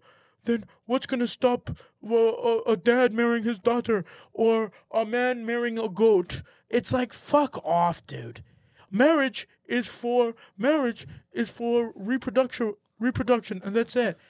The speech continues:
And then Joe made a good point where he's just like, "What about a straight couple that get, gets married and doesn't want kids?" And he goes, "They can always have the chance to have kids." And he goes, "Yeah, but what if she's barren and he got his, like,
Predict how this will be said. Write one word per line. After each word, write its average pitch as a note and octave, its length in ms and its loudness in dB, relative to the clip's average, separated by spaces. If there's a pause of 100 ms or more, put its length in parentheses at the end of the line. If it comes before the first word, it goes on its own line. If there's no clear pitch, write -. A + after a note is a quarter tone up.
(160)
And G#3+ 80 -2
then B3 120 -2
Joe B3+ 420 4 (640)
made G#3 260 -2
a G#3 80 0
good F3+ 200 0
point A#3 240 -2
where G3+ 120 0
he's G3 160 -2
just F#3 180 -6
like, F3+ 220 -4 (340)
"What G#3 140 -2
about A3+ 260 2 (240)
a G3+ 100 -2
straight G#3+ 300 -2
couple G3+ 220 -4
that G3+ 80 0
get, F#3 160 -2 (200)
gets F#3 240 -6
married G3 400 -2
and F3+ 120 -8
doesn't F#3+ 200 -2
want F#3+ 200 -4
kids?" C3+ 340 -8 (600)
And - 40 -4
he F3+ 60 -2
goes, F3 160 -2 (180)
"They - 80 2
can G#3+ 140 -10
always A3 360 -2
have A3 180 -2
the G3 120 -6
chance - 360 -2
to F#3+ 120 -4
have E3+ 220 -4
kids." E3 360 -8
And F3 100 -8
he F3+ 60 -4
goes, F3 220 -6 (360)
"Yeah, G#3 160 2
but F#3+ 200 0
what G#3 160 2
if G#3+ 360 -2
she's F#3+ 280 -4
barren F3 580 -2
and E3 140 -6
he E3+ 180 -2
got E3+ 160 -2
his, D#3 160 -4
like, D#3 140 -6